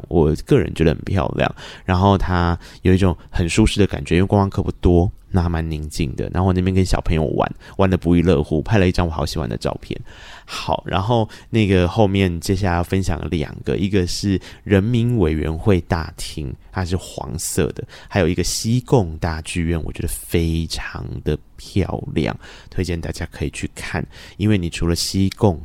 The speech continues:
大剧院之外，你可以去看里面的一个叫阿欧秀，就 A 跟 O。那为什么叫阿欧秀呢？它有一些原因啦，然后我简单来讲，就是用一个最，你最好理解的，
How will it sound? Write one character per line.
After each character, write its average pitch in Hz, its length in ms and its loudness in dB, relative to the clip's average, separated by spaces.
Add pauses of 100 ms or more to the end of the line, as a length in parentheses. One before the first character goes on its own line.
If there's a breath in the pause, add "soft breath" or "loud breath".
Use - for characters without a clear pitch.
大 87 320 -4
剧 85 260 -2
院 80 340 4
之 - 180 -2
外， 82 160 2
你 - 120 -6
可 - 120 -4
以 87 40 2
去 85 100 -8
看 90 340 -4
里 67 140 -2
面 87 180 4
的 80 100 0
一 80 60 2
个 82 140 0
叫 92 180 0 (160)
阿 90 460 2
欧 87 300 4
秀， - 460 0 (280 loud breath)
就 123 100 2 (200)
A 104 260 4
跟 95 260 0 (140)
O。 90 280 4 (360 loud breath)
那 151 140 2
为 190 140 4
什 139 120 2
么 95 40 0
叫 98 200 0
阿 101 260 2
欧 101 160 4
秀 90 380 2
呢？ 82 100 -2
它 90 160 -2
有 92 140 2
一 101 100 -4
些 - 300 2
原 85 280 0
因 87 240 -2
啦， 87 100 0
然 78 80 -2
后 85 120 0
我 85 100 4
简 85 220 0
单 87 100 -2
来 87 120 0
讲， 78 260 -2
就 87 100 2
是 90 180 2
用 101 140 6
一 92 40 2
个 90 100 4
最， 101 220 2
你 87 160 0
最 107 120 2
好 85 80 2
理 80 160 -2
解 76 160 0
的， - 140 -2